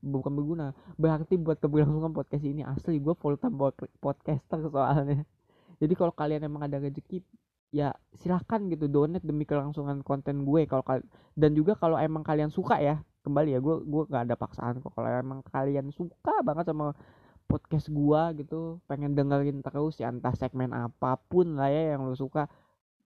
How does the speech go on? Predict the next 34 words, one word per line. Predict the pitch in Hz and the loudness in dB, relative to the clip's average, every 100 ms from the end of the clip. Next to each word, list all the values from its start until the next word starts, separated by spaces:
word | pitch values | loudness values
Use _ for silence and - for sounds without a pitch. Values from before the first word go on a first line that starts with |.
| _ _ _ _ _ | _ _ _ _ _
tolong | - 180 190 180 | 4 6 6 4
banget | 170 175 190 143 | 2 0 -2 2
deh | 143 - - | 6 6 4
gitu. | 135 127 123 _ | -4 -4 -8 _
Tolong | 160 165 190 185 160 | 0 2 2 0 -8
do-, | - 139 135 139 | -4 4 4 4
apa, | - 151 - | -2 -8 -6
apa, | - | -6
maksudnya | 131 135 160 | -6 -6 -6
bukan | 147 123 | -6 -6
tolong | 117 117 113 | -4 -4 -4
banget, | 180 127 120 | -6 -8 -6
apa | 175 | -6
ya? | 123 - - - | -8 -12 -20 -14
Tapi | - 190 | -2 0
kayak, | 151 - | 0 -4
ya | - 151 147 - _ - | -2 0 0 -4 _ 2
dukung | 208 196 254 226 | 2 4 0 0
deh, | 143 147 | -2 2
dukung | 151 - 190 147 | 0 2 -2 -2
gitu, | 123 120 | -6 -2
biar | 123 123 | 2 2
gua | 131 170 156 | 4 4 2
bisa | 135 127 - _ | 0 0 -2 _
bikin | 147 131 139 135 | -6 -4 -4 -4
podcast | 139 131 - 135 - | -6 -6 -4 -4 -2
kayak | 131 | -2
gini | 131 143 156 | 0 -2 -4
terus | - 160 156 - | 0 0 0 -4
gitu. | - _ _ - - _ _ _ _ _ _ _ | -16 _ _ -20 -20 _ _ _ _ _ _ _
Serta | - 139 - 170 | -12 -6 0 2
ya | 147 - | 2 2
kalau | 127 | 0
kalian | 127 135 143 | 2 2 0